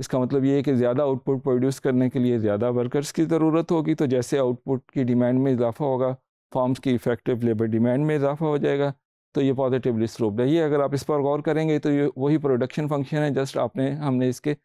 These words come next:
एक्सिस को रिवर्स कर दिया। प्रोडक्शन फंक्शन जब हम ड्रॉ करते थे तो हॉरिजॉन्टल एक्सिस पर लेबर लेते थे और वर्टिकल एक्सिस पर आउटपुट, और अब हम हॉरिजॉन्टल एक्सिस पर आउटपुट ले रहे हैं और वर्टिकल एक्सिस पर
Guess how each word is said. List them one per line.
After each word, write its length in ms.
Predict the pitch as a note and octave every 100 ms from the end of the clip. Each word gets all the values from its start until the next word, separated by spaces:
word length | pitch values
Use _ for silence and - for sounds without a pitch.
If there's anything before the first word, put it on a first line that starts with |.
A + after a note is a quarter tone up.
| _ _ D3
एक्सिस 340 | C3 F3 E3
को 100 | D#3
रिवर्स 360 | C3 A2 A2 -
कर 160 | A#2+
दिया। 220 | G#2+ B2+
प्रोडक्शन 460 | B2+ B2+ B2 - D#3
फंक्शन 380 | D3+ D3 D#3 C#3+
जब 180 | C#3+ C#3
हम 200 | C#3 C3
ड्रॉ 240 | C3 C3+
करते 340 | D3 C3 D3+
थे 180 | D3+ B2 - _ _ _ -
तो 160 | C#3 C#3
हॉरिजॉन्टल 720 | B2 D3 C#3 C3+ C3 D3 C#3
एक्सिस 280 | B2+ C#3+ -
पर 160 | B2+
लेबर 320 | A#2 A2 C#3+
लेते 320 | D#3 D3 C#3+ C#3
थे 180 | C#3+
और 240 | B2+ A#2 - _ _ -
वर्टिकल 420 | B2+ A#2 B2+ B2
एक्सिस 320 | A2+ - A#2 A2
पर 180 | A#2
आउटपुट, 440 | G#2+ A2 - C3 - -
और 180 | A#2+
अब 180 | A2 B2
हम 180 | B2 A#2 - _ -
हॉरिजॉन्टल 540 | B2+ A#2 A#2 A#2 B2+
एक्सिस 300 | A#2 - A#2+
पर 240 | - A2 G#2+ _ _ _
आउटपुट 420 | A#2 A2 - B2+ B2+
ले 160 | A2+
रहे 100 | A2+
हैं 60 | A#2
और 60 |
वर्टिकल 480 | G#2 G#2 G2+ G#2 G#2
एक्सिस 300 | F#2+ - G2
पर 180 | -